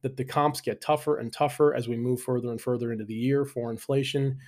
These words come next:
It's going to be hard to see a meaningful deceleration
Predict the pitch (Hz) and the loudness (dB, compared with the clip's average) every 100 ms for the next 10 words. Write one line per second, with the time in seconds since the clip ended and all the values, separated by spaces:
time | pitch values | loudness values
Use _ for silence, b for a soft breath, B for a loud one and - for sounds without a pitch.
0 | B B B _ _ - 131 - 147 143 | B B B _ _ -4 0 4 4 4
1 | 135 127 - 156 160 175 175 170 - 139 | 2 0 4 10 12 12 8 0 -4 -2
2 | - 143 120 110 123 127 117 107 110 151 | 2 2 2 -2 -6 -4 -4 -4 0 4
3 | 170 165 135 147 131 131 143 135 127 123 | 6 4 2 0 0 0 2 2 4 2
4 | 120 - 113 | 0 -4 -8